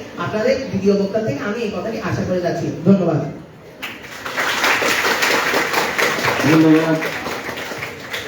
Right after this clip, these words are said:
Speaker 2: পক্ষ দলের দ্বিতীয় বক্তা আদিত্য, আদিত্য দাশগুপ্তকে। আমরা দেখতে পাচ্ছি ধীরে ধীরে বেশ জমে উঠছে আজকের এই বিতর্ক প্রতিযোগিতা।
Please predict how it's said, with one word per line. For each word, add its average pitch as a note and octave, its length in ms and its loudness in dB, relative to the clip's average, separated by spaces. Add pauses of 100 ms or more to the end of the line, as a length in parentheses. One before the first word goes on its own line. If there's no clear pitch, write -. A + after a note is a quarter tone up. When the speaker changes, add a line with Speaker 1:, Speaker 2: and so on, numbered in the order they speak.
(720)
Speaker 2:
পক্ষ - 260 4
দলের D3+ 360 6
দ্বিতীয় D3 320 0
বক্তা C#3 300 0
আদিত্য, C3+ 520 -2
আদিত্য C#3 300 0
দাশগুপ্তকে। C3 680 2 (1400)
আমরা D#3 680 6 (600)
দেখতে D#3 260 0
পাচ্ছি E3 220 2 (100)
ধীরে D#3 240 8
ধীরে D#3+ 220 2 (960)
বেশ D3+ 160 6 (100)
জমে D#3+ 300 6
উঠছে - 200 -2 (120)
আজকের D3+ 280 -2
এই C#3 80 -2
বিতর্ক C#3 280 0 (120)
প্রতিযোগিতা। B2+ 540 4